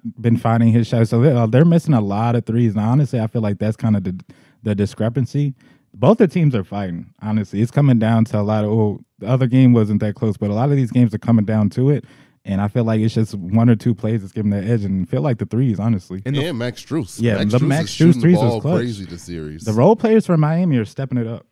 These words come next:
Speaker 3: Yeah, and
Speaker 1: And
Speaker 3: that's
Speaker 1: they
Speaker 3: not something that I really would have thought would have happened.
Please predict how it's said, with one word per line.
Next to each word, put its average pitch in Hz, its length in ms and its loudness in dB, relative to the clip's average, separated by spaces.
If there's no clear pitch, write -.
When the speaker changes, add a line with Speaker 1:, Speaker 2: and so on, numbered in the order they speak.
Speaker 3:
Yeah, 110 160 -14
and 98 80 -14
Speaker 1:
And 107 80 -8
Speaker 3:
that's 113 140 2
Speaker 1:
they 120 80 0
Speaker 3:
not 120 160 -2
something 110 320 -8
that 98 160 -8
I 90 80 -10
really 95 340 -8
would 87 160 -10
have 82 140 -12
thought 90 240 -6
would 82 100 -12
have 82 100 -14
happened. 131 420 -10